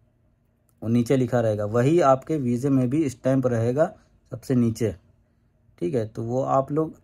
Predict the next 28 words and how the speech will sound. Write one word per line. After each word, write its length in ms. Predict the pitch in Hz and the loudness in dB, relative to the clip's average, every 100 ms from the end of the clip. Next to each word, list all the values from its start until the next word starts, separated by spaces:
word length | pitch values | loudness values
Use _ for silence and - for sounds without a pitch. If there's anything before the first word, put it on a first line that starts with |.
| - | -10
देख 260 | 113 139 139 | -2 -2 0
करके 280 | 143 143 | -4 -2
आइएगा 400 | 143 143 151 156 | -2 0 -2 -2
उससे, 320 | 156 151 - 175 196 _ _ _ _ _ _ _ _ | -4 -6 -8 -8 -8 _ _ _ _ _ _ _ _
ताकि 380 | - 104 113 113 | -10 -8 -6 -4
और 240 | 113 110 | -2 -2
पूछवा 420 | 107 113 110 110 123 | -2 -6 0 2 4
भी 120 | 139 | 2
लीजिएगा 380 | 143 139 143 143 | -2 -2 -2 0
यहाँ 220 | 135 135 | 0 0
पर। 280 | 135 143 - _ _ _ | -2 -4 -6 _ _ _
अगर 220 | 107 107 113 | -6 -2 0
आप 180 | 113 | 0
लोगों 140 | 120 117 | -2 -4
के 60 | |
मिलने 260 | 117 110 113 | -4 -4 -4
वाले 260 | 117 117 120 | -4 -4 -6
हो 60 | |
कि 120 | 120 | -6
हाँ, 300 | 107 107 107 | -6 -6 -6
ये 300 | 104 101 110 | -8 -8 -6
वीज़ा 360 | 107 107 104 117 | -4 -4 -2 -2
है, 180 | 113 123 | 0 -2
ये 100 | 110 | -4
मेरा 320 | 107 104 110 | -6 -4 -4
नीचे 360 | 107 101 - 110 | -4 -6 -6 -10
प-, 140 | - | -10
अ, 240 | - - | -20 -14